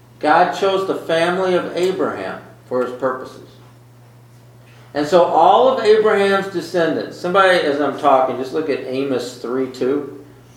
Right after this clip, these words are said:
See, there might be something there for us. "But he selected from all the families of the earth Abraham's family." And then,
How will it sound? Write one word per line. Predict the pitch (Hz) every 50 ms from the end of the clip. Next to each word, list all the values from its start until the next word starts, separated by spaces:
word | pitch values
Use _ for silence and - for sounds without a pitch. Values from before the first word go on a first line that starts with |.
| - - -
See, | - 120 117
there | 113 110 113
might | 110 110 - -
be | 110
something | - - 127 113 107 117 107
there | 104 104 101 98 98
for | - 113 104 101 101
us. | 101 - - - - - - - - -
"But | - 151
he | 156 151
selected | - 180 175 185 202 202 202 196 -
from | - 156 147 147 143
all | 156 175 202 226 247 254 247
the | - -
families | 233 226 226 226 226 220 220 208 -
of | 208 208 - -
the | 185 180 -
earth | - 196 196 185 160 139 127 131 131 - - - - - - - - - - - - - - - - - - - - - - -
Abraham's | 143 156 165 151 160 160 156 156 156 151 151 135 -
family." | - 143 135 131 123 120 110 92 - - - - - - - - - - - - - - - - - - - - - - - - - - - - - - - -
And | 156 160 156 156 151 135 131
then, | 196 240 277 302 285 254 185 139 131 123 127 135 151 165